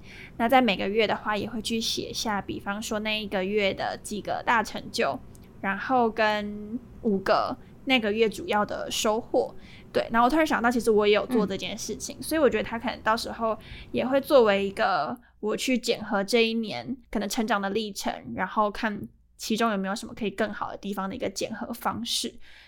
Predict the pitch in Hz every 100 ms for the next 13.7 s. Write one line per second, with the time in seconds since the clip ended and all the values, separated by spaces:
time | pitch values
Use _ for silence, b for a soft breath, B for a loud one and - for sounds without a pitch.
0 | b - - 214 226 - - 208 202 202
1 | - 208 226 254 196 - 240 262 254 247
2 | 240 - _ _ _ _ _ - - 214
3 | 208 214 - 349 349 262 190 185 262 240
4 | 214 175 160 165 247 220 180 196 196 208
5 | 165 160 185 170 165 185 180 175 143 -
6 | - B - 180 180 180 175 233 185 175
7 | 180 127 165 - - 196 196 175 175 196
8 | 180 175 190 208 208 196 202 196 180 175
9 | B B - 202 175 180 190 185 175 180
10 | 123 175 95 95 196 196 175 175 202 -
11 | 294 269 247 185 226 190 - 247 226 214
12 | 220 262 240 226 226 226 156 - - -
13 | - 247 220 - - 220 277